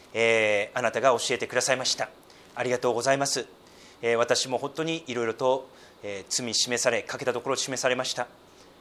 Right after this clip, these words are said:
えー、それぞれ、今日、本当にここにいる私たち一人一人が、あなたが叱責を与えてくださったことを感謝いたします。この中にいると平安であって、喜びであって、癒しが与えられ、人々の魂が救われていく。本当にありがとうございます。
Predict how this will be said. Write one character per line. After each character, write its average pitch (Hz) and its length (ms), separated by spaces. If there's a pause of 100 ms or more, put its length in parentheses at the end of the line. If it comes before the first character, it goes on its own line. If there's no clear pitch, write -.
(100)
え - 40
ー、 - 20
そ - 100
れ 160 60
ぞ 165 80
れ、 165 220 (200)
今 151 120
日、 151 160
本 - 80 (100)
当 202 80
に 202 80
こ - 80
こ 175 80
に 160 100
い 147 40
る 139 160
私 131 200
た 131 60
ち - 60
一 - 60
人 151 160
一 160 140
人 151 80
が、 110 140 (280)
あ 139 60
な 131 120
た 131 100
が 143 260 (360)
叱 165 200
責 165 340
を 147 60
与 139 160
え 135 40
て 139 80
く 135 60
だ 135 60
さ 127 100
っ 123 60
た - 100
こ - 80
と 127 80
を 107 60
感 160 200
謝 131 120
い - 20
た 117 80
し - 140
ま 113 60
す。 - 140 (460)
こ 214 120
の 220 60
中 240 220
に 208 80
い - 20
る 180 60
と 139 80
平 175 400
安 170 80
で 160 100
あ 160 40
っ 160 100
て、 127 100
喜 131 120 (260)
び 151 100
で 143 120
あ - 20
っ 135 60
て、 - 380 (460)
癒 175 200
し 190 180
が 160 100
与 131 140
え 127 60
ら 120 100
れ、 127 240 (160)
人 - 180
々 147 140
の 135 80
魂 135 260
が 127 60
救 - 300
わ 143 100
れ 135 80
て 135 100
い 127 80
く。 127 220 (420)
本 139 120
当 143 100
に 143 80
あ 131 60
り 135 80
が 127 80
と 131 80
う - 20
ご 120 60
ざ 131 100
い 120 60
ま 127 100
す。 - 160